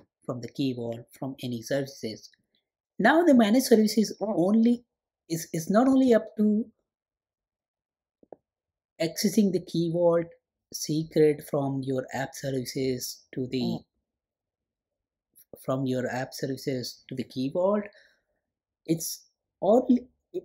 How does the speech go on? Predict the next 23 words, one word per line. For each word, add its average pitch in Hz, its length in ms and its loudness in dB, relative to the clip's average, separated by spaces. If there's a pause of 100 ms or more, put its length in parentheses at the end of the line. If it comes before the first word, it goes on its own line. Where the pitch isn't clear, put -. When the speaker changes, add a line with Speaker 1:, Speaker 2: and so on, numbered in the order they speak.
(120)
Speaker 1:
it, 170 200 -12
it 165 160 -6
can 202 200 4
be 196 160 0
also 202 380 2
helpful 170 800 0 (320)
in 131 100 -2
the 143 140 -2
other 135 180 -6
scenarios. 143 800 -6
For 135 140 -6
example, 127 840 -8 (460)
let's 139 200 -8
say 135 120 0 (100)
your 123 80 -4
Logic 220 380 -2
App 170 160 -6
wants 135 260 -6
to 143 80 -6
connect 131 380 -8
to 135 100 -6
the 123 120 -8
key, 139 280 -8